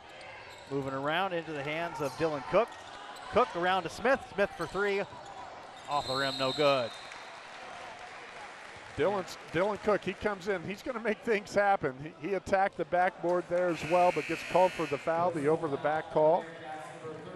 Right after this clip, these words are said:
Speaker 1: Yep.
Speaker 2: Pick-, yeah, that's his first of the game thus far.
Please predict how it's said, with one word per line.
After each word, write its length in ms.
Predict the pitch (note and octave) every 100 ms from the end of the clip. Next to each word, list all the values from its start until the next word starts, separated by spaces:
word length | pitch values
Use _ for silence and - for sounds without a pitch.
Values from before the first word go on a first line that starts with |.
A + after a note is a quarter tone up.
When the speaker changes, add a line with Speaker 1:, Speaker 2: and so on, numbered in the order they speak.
| F3 D3+ - - - - E3+ E3+ - - F3+ E3+ - - -
Speaker 1:
Yep. 200 | D3 D#3+
Speaker 2:
Pick-, 240 | E3+ E3+
yeah, 140 | C3 B2+
that's 220 | C3+ D3
his 200 | F3+ E3
first 460 | - D3 E3+ - -
of 100 | B2+
the 60 |
game 260 | B2 B2+ C3
thus 220 | B2 B2 -
far. 320 | A#2+ A#2